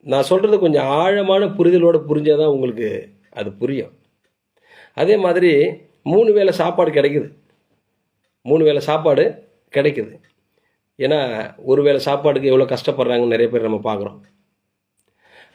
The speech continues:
பாக்கெட்ல அட்லீஸ்ட் ஒரு பத்து ரூபா, நூறு ரூபா, ஆயிரம் ரூபா, லட்ச ரூபா எவ்வளோ இருக்கோ, அதுக்கு சந்தோஷம். நான் முதல்ல நன்றி. இன்னைக்கு இந்த பணம் என்கிட்ட இருக்குது,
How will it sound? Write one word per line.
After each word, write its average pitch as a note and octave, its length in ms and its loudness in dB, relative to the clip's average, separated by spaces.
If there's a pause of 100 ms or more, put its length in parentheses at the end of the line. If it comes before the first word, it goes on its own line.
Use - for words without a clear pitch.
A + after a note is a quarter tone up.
பாக்கெட்ல G3 440 0
அட்லீஸ்ட் E3+ 380 0
ஒரு D3 80 -2
பத்து C#3+ 240 0
ரூபா, D#3 280 4
நூறு D3+ 260 0
ரூபா, D3 200 2
ஆயிரம் C#3+ 300 0
ரூபா, C#3 180 2
லட்ச C3 260 0
ரூபா D3+ 120 2
எவ்வளோ D#3 280 4
இருக்கோ, C#3 240 2 (460)
அதுக்கு F3+ 500 -2
சந்தோஷம். C#3 520 0
நான் A#2 240 0
முதல்ல C3+ 220 2
நன்றி. B2 360 -2
இன்னைக்கு E3+ 380 0
இந்த B2+ 120 0
பணம் B2+ 240 0
என்கிட்ட A#2+ 280 0
இருக்குது, G#2 360 -6